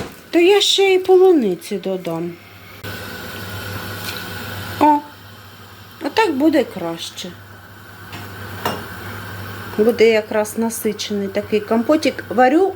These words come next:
без цукру. Я завжди варю без цукру, тому що не завжди, ко-, знаєте, коли спекотно, ой, ти приходиш і хочеться щось таке, не дуже, щоб воно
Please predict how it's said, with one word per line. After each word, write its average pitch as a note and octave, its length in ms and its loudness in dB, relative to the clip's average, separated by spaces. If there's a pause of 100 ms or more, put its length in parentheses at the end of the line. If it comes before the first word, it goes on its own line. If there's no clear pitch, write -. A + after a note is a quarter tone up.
без C4+ 300 2 (180)
цукру. C4 540 2 (680)
Я B3+ 180 6
завжди B3+ 400 0
варю G#3+ 280 0
без G#3+ 220 -4 (160)
цукру, E4 360 2
тому A#3+ 300 0
що A#3+ 400 2 (180)
не B3 300 2
завжди, B3 500 2
ко-, F#3+ 240 -4
знаєте, D#4 340 4
коли B3 340 0
спекотно, B3+ 640 0 (100)
ой, G#4+ 180 -2 (320)
ти C#4 120 6
приходиш D4+ 800 2 (760)
і A#3+ 80 0
хочеться C4+ 520 2
щось C4 240 0
таке, C4 320 4
не B3 160 4
дуже, C4 260 -2
щоб C4 220 -4
воно B3 420 0